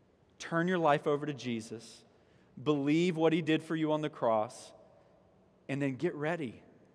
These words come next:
for what he's gonna do in your life. And yes, it will be frustrating. But in those moments of frustration,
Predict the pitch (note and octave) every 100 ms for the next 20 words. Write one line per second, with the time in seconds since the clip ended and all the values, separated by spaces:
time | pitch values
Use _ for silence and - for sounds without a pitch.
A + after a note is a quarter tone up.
0 | _ _ _ _ - D#3 E3 F3+ F3 -
1 | E3 D3+ D3+ D3 C#3+ C#3 C3+ C#3+ C3+ -
2 | B2 B2+ D3+ D3+ D3+ D3 C#3 C#3+ D#3 D#3
3 | - C3+ A2 G#2+ - - - - - -
4 | C#3+ D#3 D3+ D#3+ E3+ F3 - - D#3+ D3+
5 | - D#3+ D#3+ D3 A#2